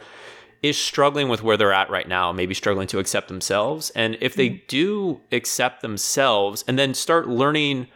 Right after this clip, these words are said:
Speaker 1: how they can present themselves and be like, "Yeah, this is who I am," and be excited about it, excited to meet other people,
Speaker 2: Yeah.
Speaker 1: like, they can have the life that they might think they want a lot sooner.
Speaker 2: Right. Well, and I think, too, in a relationship,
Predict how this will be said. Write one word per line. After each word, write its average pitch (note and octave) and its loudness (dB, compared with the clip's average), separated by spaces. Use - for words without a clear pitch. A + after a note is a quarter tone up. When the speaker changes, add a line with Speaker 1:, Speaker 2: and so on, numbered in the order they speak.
Speaker 1:
how D3+ 2
they C#3+ 4
can B2 0
present G#2 0
themselves D#3 0
and A2 0
be A2+ 2
like, A2 0
"Yeah, D#3 0
this A2 -2
is A#2+ -4
who C3+ 4
I G#2+ 4
am," A2 0
and C4+ 4
be D#3 0
excited G#2+ 0
about G2+ 2
it, G2 -2
excited G#2 0
to G2 -4
meet F#2+ -4
other F#2 0
people, G2 -2
Speaker 2:
Yeah. E3+ -10
Speaker 1:
like, A2 -6
they B2 0
can C#3 -6
have C3 -2
the A2+ 0
life G#2 0
that G2+ -2
they G#2 2
might G#2+ -2
think - -8
they C#3 4
want D3+ 2
a G#2 2
lot G2 0
sooner. - -4
Speaker 2:
Right. F3 0
Well, G3+ 0
and A3+ 0
I A#3 0
think, A#3+ 0
too, G3+ 2
in F#3 2
a F3+ 2
relationship, E3+ 0